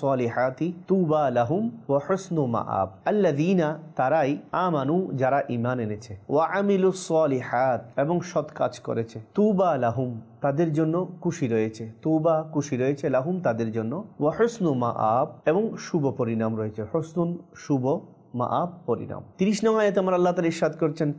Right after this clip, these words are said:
কাযালিকা এইভাবেই, আরসালনাকা হে হাবিব আমি আপনাকে প্রেরণ করেছি,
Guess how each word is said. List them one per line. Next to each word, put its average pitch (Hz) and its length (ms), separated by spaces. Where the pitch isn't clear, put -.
কাযালিকা 151 640
এইভাবেই, 131 360
আরসালনাকা 175 840
হে 160 200
হাবিব 156 320
আমি 165 120
আপনাকে 156 360
প্রেরণ 185 280
করেছি, 147 320